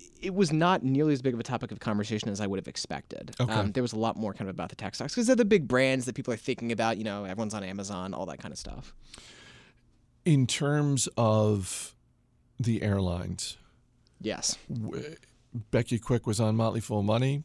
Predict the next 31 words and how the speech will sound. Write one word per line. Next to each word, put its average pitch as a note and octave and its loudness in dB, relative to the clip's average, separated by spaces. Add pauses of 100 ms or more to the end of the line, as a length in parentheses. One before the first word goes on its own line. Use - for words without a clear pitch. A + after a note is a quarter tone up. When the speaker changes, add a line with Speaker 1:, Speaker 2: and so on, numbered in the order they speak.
Speaker 2:
That G#2 -2
was G#2+ -4
the G#2+ -6
first - 0
thing A2+ 4
that G#2 -2
she - -2
said, A2+ 2
you A2+ -2
know, G#2+ 0 (100)
you A2 -4
know, G2 -4 (220)
in G#2 -2
terms G#2 0
of G2+ 0
what G#2 0
she - -2
wanted G#2 2
to G#2+ 0
ask G#2+ -2
him. A2 0
And, F#2+ -2
and, F#2+ -2
uh, F#2 -2 (680)
she - -2
was A2+ 2
pretty A#2 0
clear B2+ 0
<laughs> A2+ 2
about, - 2 (480)
um, F#2+ 0